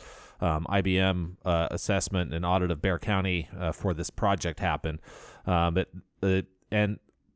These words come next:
they get graded in a letter grade for the federal agencies. I don't know if this audit has a letter grade attached to it or not, but, um,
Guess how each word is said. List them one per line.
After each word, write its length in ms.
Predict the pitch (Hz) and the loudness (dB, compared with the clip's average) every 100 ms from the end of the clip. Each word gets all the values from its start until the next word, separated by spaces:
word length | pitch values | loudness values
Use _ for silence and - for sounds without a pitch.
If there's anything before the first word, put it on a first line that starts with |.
| 104 | 0
they 120 | 113 | 2
get 260 | 139 - 107 | 4 0 2
graded 400 | 127 131 117 98 | 4 6 4 2
in 200 | 101 98 | 0 2
a 180 | 92 87 | 2 2
letter 320 | 107 165 147 | 4 4 4
grade 340 | 87 101 87 | 2 0 0
for 80 | - | -2
the 80 | 85 | -2
federal 320 | 117 101 98 | 0 2 0
agencies. 400 | 85 82 - 85 | -2 -4 -8 -2
I 80 | 104 | 0
don't 140 | 98 | 2
know 140 | 92 90 | 2 2
if 100 | - | 0
this 400 | 101 - - - | 0 0 -6 -2
audit 260 | 92 87 82 | 2 2 2
has 240 | 90 85 | 2 2
a 60 | 82 | 0
letter 300 | 85 95 92 | 0 0 0
grade 340 | 82 87 78 | 0 -2 -2
attached 420 | 80 92 87 - | -2 0 0 0
to 140 | - 90 | 0 0
it 80 | 80 | 0
or 80 | |
not, 320 | 80 78 78 - | -2 -2 -4 -4
but, 220 | 80 80 - - - - | -4 -4 -6 -20 -20 -6
um, 320 | - 87 82 | 0 2 2